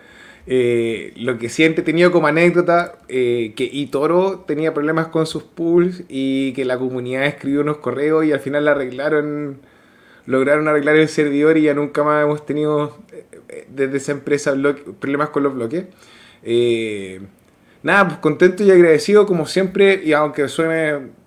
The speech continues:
repetitivo, ustedes son los verdaderos he-, héroes de la descentralización. Ustedes con su delegación nos ayudan a nosotros a estar presentes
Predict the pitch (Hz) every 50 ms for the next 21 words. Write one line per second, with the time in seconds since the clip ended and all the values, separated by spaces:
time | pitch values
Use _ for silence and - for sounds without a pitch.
0 | - - - - - 113 131 131 139 123 123 117 139 151 165 180 180 180 165 -
1 | - - _ - 131 120 - - 170 185 180 180 - 196 190 190 175 180 180 175
2 | 180 180 180 180 185 185 175 180 - - 165 175 180 180 175 160 165 170 170 165
3 | 151 156 - 165 147 - - 139 135 127 139 127 - 139 113 107 - - 113 -
4 | - 151 151 156 151 - 156 151 147 - 165 147 139 135 131 127 120 110 - -
5 | 151 147 147 156 156 147 151 151 147 147 147 147 147 143 143 143 - 147 143 -
6 | 147 147 135 135 - - 139 135 - 139 127 - - 143 139 - - - 147 147